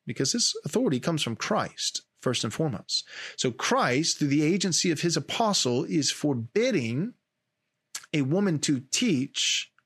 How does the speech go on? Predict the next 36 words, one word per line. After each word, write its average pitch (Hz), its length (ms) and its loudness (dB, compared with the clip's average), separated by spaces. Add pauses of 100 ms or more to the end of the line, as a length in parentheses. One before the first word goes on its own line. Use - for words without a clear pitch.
(460)
men 131 640 0 (480)
in 170 180 2
a 156 80 4
particular 123 640 -2
way, 175 520 0 (680)
right? 139 200 0 (280)
A 131 40 4
woman, 143 760 2
therefore, 123 580 0 (220)
see, - 180 -2
we 131 100 0
can 151 100 -2
get 147 160 -2
real 196 140 0
sneaky - 580 -2 (220)
with 117 80 -8
the 107 60 0
word 101 160 0
of 98 100 -6
God. - 240 -8 (1400)
So - 140 -2
what 170 220 2
would 147 260 0 (240)
be 151 120 2
said, 147 460 2
what 123 220 -2 (320)
often 117 340 -4
is 196 260 2
said, 117 140 2
is 113 100 0
that 127 120 2
a 131 40 2
woman 190 360 0
actually 208 400 0
can 226 460 0
teach, - 720 0